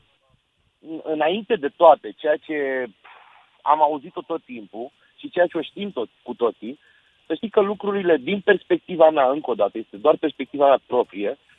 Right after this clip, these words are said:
uh, nu le văd chiar așa. Pentru că Ucraina nu o văd, uh,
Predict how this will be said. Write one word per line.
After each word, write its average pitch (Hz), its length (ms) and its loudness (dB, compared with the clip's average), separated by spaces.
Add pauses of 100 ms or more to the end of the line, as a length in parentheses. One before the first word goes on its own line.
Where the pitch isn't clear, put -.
(220)
uh, 143 240 4 (480)
nu 214 120 -4
le 233 120 2
văd 190 280 -2 (320)
chiar 190 200 8
așa. - 380 -2 (540)
Pentru 160 280 -14
că 175 340 2 (400)
Ucraina 185 880 -2 (580)
nu 196 320 0
o 220 40 2
văd, 175 340 0
uh, 160 400 4